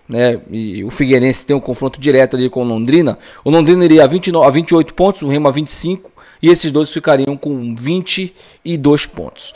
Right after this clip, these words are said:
E aí o jogo contra o Londrina, o Remo vencendo o Londrina, o Remo empataria com o Londrina no número de pontos e automaticamente se classificaria junto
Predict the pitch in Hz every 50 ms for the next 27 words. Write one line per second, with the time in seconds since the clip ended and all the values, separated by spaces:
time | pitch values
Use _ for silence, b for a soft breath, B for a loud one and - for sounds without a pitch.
0 | B B B - 185 190 208 226 190 226 226 196 - 208 202 - 220 240 247 240
1 | 226 202 226 254 269 359 339 b b b b b b b b b 190 190 185 196
2 | 202 190 165 190 226 214 170 - - 196 220 269 285 240 240 208 196 180 165 151
3 | 175 196 226 247 247 240 240 b b b b b b b 139 147 160 175 190 185
4 | - 185 180 180 - 185 160 170 202 247 247 - - 196 180 175 175 170 160 147
5 | 147 151 147 143 143 147 147 147 151 143 156 156 - 175 185 214 240 - - -
6 | - - b b b b b b b b b b - 185 185 180 170 - - _
7 | 202 208 202 - 208 185 175 170 170 - - 190 180 175 180 196 202 - - -
8 | 175 - 175 170 - - - 156 - 165 147 147 156 165 160 139 123 156 180 196
9 | 185 - 202 185